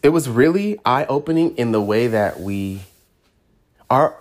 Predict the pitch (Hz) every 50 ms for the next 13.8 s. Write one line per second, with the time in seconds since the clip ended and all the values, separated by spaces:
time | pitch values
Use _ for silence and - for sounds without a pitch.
0 | - - 107 120 147 196 190 165 139 127 110 120 160 - - 151 131 117 104 104
1 | 104 - 143 185 - 165 147 135 123 - - 131 120 107 101 107 135 151 139 -
2 | 147 143 127 120 104 113 123 127 - 123 110 117 107 104 98 101 113 113 120 107
3 | 101 92 101 110 113 113 107 104 104 - - - - - _ _ _ _ _ _
4 | _ _ _ _ _ _ 135 156 156 160 165 165 - 175 175 190 190 180 175 175
5 | 170 170 165 165 - 156 151 - 139 135 151 147 151 151 147 147 - - - -
6 | 131 156 196 202 - 117 104 - 92 90 90 - - 113 113 113 113 107 101 107
7 | 113 123 139 143 147 151 151 151 - _ _ _ _ _ - 113 101 90 101 104
8 | 113 120 131 127 113 104 - - 110 95 95 - - 120 120 - - 127 107 -
9 | _ - 101 98 92 92 - - - - _ _ _ _ _ _ _ _ _ -
10 | - - - 127 123 135 151 151 156 151 151 - 156 156 151 151 - 113 107 101
11 | 107 110 127 - 127 131 131 135 139 131 135 135 139 117 104 101 95 92 92 98
12 | 107 113 120 117 117 120 110 92 - - 110 107 110 - 127 113 - 120 120 120
13 | 120 117 107 - - 107 101 101 107 104 107 113 110 110 -